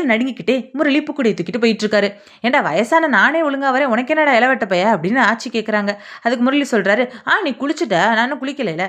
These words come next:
அப்படின்னு சொல்றாரு. "ஏண்டா, பூக்கடை இனிமே நீ பாத்துக்க போறேன்னா அப்புறம் ஏன் குளிக்காம வர?" அப்படின்னு கேட்டோன்னே, "இப்போ உன் கூட வந்து பூக்கடையை திறந்து வச்சுட்டு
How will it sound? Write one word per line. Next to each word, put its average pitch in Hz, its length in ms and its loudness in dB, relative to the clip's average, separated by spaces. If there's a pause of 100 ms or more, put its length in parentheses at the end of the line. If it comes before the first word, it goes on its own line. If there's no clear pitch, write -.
அப்படின்னு 170 320 -6
சொல்றாரு. 208 360 0 (380)
"ஏண்டா, 349 280 0
பூக்கடை 349 320 2
இனிமே 330 240 0
நீ 311 140 -2
பாத்துக்க 339 380 0
போறேன்னா 302 300 2
அப்புறம் 392 100 -4
ஏன் 349 140 0
குளிக்காம 302 340 0
வர?" 214 280 2
அப்படின்னு 196 280 -4
கேட்டோன்னே, 214 360 -2 (500)
"இப்போ 277 320 4
உன் 311 80 4
கூட 381 160 4
வந்து 349 180 2
பூக்கடையை 277 320 0
திறந்து 202 240 0
வச்சுட்டு 190 280 0